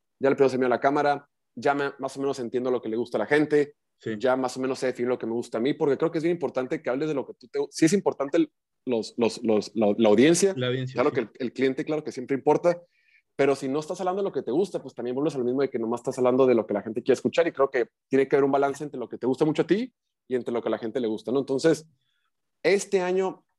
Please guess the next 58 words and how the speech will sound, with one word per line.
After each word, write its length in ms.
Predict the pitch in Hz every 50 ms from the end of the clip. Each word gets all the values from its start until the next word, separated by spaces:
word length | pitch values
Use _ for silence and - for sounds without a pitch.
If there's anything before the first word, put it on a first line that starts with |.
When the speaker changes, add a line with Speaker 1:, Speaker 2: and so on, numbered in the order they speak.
| _
Speaker 1:
va 200 | - 127 117 135
a 20 | 135
ser 240 | 135 - 156 147 151
de, 200 | 156 160 151 -
de, 180 | 117 123 120
de 120 | - 120 117
formalizar 480 | - - 123 117 117 110 107 - 127
las 160 | 131 139 -
cosas. 520 | - - 135 123 - 123 110 - - - _ -
Eh, 640 | 110 107 107 107 107 104 104 104 101 101 101 101 - _ _ _ _ _ _ _
ya, 240 | - 120 131 131 - -
ya 180 | 120 113 123 127
estoy 160 | 123 - 135
buscando 300 | 135 127 - 139 127 127
un 60 | 127
buen 100 | 127 127
estudio 380 | 131 120 - - 135 131 135 117
para 160 | - 117 113
montar 280 | 104 107 101 101 117 120
un 60 | 120
buen 120 | 117 117
estudio 280 | 117 113 - 131 127 113
para 140 | - 110 107
tener 200 | - 107 107 104
contenido 380 | - 123 117 - 110 113 120
de 60 | 113 113
YouTube, 400 | 120 113 - - 127 117 - _ _ -
eh, 360 | - 110 101 101 101 98 - _
ya 140 | - 110 98
sea 160 | - 131 120
dos 220 | 110 123 127 135
veces 100 | 135 143
por 140 | 139 135 107
semana 340 | - 107 117 131 139 139 104
o 60 | - 110
semanal. 580 | - 113 104 101 104 120 139 156 175 170 170 _ _ _ _ _ _ -
El 180 | 113 113 110 -
podcast 400 | 131 123 - - - 131 120 110
grabado 380 | 117 110 107 113 117 120 120
ya 100 | 117 120
en 60 | 123
un 80 | 120 117
buen 120 | 117 117
estudio, 720 | 117 110 - - - 131 131 127 127 123 123 123 120 - -
ya 200 | 110 107 107 104
con 120 | - 110
un 80 | 110 101
poquito 240 | - _ - - 104
más 120 | 110 104
de 60 | 110 107
equipo, 520 | - 160 156 - 139 135 131 127 131 -
ya 120 | - 113 101
con 100 | 113 113
un 80 | 110
poquito 240 | 101 113 113 113 -
más 140 | 110 110 104
de 60 | 113
apoyo. 520 | 107 - 135 139 147 143 147 147 143 143